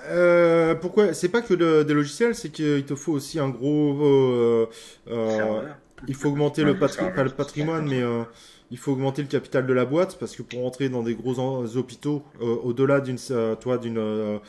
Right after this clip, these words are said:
Speaker 1: d'un secteur précis, si on veut toucher tout l'hôpital, c'est pas avec un capital de, je sais plus à combien ils sont, vingt-cinq ou quarante-cinq ans,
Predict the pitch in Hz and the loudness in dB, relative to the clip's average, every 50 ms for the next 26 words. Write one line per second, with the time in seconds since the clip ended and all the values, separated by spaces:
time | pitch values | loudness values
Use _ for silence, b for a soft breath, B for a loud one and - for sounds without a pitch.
0 | B B B B B 113 117 - - 117 - - 127 113 - - 127 117 - - | B B B B B -6 -6 -4 -4 -6 -4 -4 -6 -4 -2 -4 -4 -4 -4 -6
1 | 175 180 175 - - 139 123 120 120 - - - 139 127 - - 120 120 110 - | -10 -10 -8 -6 -6 -4 -4 -6 -6 -10 -12 -10 -10 -10 -8 -4 -4 -4 -4 -4
2 | 120 110 - 156 165 165 151 - - 120 113 - 139 131 127 127 131 123 - 131 | -6 -6 -4 -2 -2 -2 -4 -4 -6 -6 -4 -2 -2 -2 0 0 -2 -2 -4 -6
3 | 117 113 - 120 110 - 117 113 - 139 131 127 127 117 120 117 113 110 110 104 | -8 -8 -6 -8 -8 -8 -10 -12 -6 -4 -2 -2 -2 -2 -2 -2 -2 -2 -4 -4
4 | - - - - 123 113 - - 120 120 117 117 - 151 143 127 120 113 - - | -8 -12 -14 -10 -10 -10 -8 -8 -8 -8 -8 -8 -8 -8 -6 -6 -8 -8 -8 -10
5 | 135 135 135 - - 117 - - 120 123 123 117 - 123 113 110 - 147 165 180 | -10 -10 -12 -12 -16 -14 -10 -10 -8 -8 -8 -10 -10 -10 -10 -8 -8 -8 -8 -10